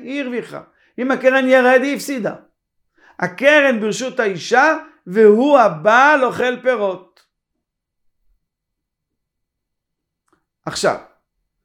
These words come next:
פה עכשיו יש נפקא מינה בהלכות אכילת התרומה. ובוא נראה. אלמנה לכהן גדול, שזה אסור. גרושה וחלוצה לכהן אדיוט, זה גם אסור.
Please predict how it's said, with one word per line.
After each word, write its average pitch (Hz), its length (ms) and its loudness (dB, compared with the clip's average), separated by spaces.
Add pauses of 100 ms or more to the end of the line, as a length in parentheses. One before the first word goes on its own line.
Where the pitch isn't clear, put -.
(380)
פה 226 460 2
עכשיו 240 400 0
יש 202 160 -4
נפקא 208 260 -10
מינה 240 400 -2
בהלכות 214 600 0
אכילת 233 420 0
התרומה. 190 420 -8 (640)
ובוא 214 260 0
נראה. 156 240 -6 (560)
אלמנה 247 720 2 (420)
לכהן 180 420 -4
גדול, 220 520 0 (420)
שזה 190 300 0
אסור. 226 540 -4 (540)
גרושה 240 400 2
וחלוצה 247 480 0
לכהן 247 280 0
אדיוט, 240 260 0
זה 214 80 -8
גם 285 240 0
אסור. 220 420 -6